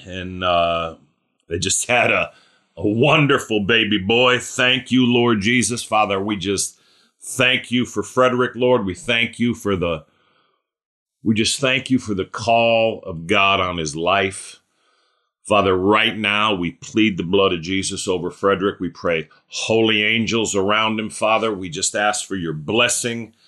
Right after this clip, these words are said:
your favor, and your mercy on him, Father. I pray you would reveal yourself to Frederick, Father, at the earliest possible age.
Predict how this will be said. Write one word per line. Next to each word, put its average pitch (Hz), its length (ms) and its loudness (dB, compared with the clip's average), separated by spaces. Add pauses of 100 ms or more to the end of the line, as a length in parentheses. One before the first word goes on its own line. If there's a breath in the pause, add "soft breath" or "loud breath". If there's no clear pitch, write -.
(220 soft breath)
your 82 160 -4
favor, 113 720 0 (180 loud breath)
and 101 160 0
your 98 140 2
mercy 104 640 2
on 80 200 -2
him, 76 140 -8
Father. 80 380 -6
I 87 80 -4
pray 123 220 -2
you 120 140 2
would 107 160 -2
reveal 120 500 0
yourself 95 640 -2
to 85 100 -10
Frederick, 95 480 -2
Father, 98 360 -2
at 98 140 -4
the 107 200 -6
earliest 131 560 2
possible 117 580 -2
age. 95 540 -4